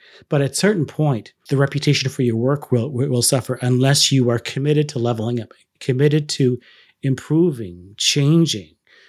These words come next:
meeting your, your audience's needs better, revising and refining and, and elevating your value proposition.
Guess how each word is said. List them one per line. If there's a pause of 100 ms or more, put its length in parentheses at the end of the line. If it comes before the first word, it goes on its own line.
(160)
meeting
your, (180)
your (300)
audience's (160)
needs
better, (580)
revising
and
refining
and,
and
elevating
your
value
proposition.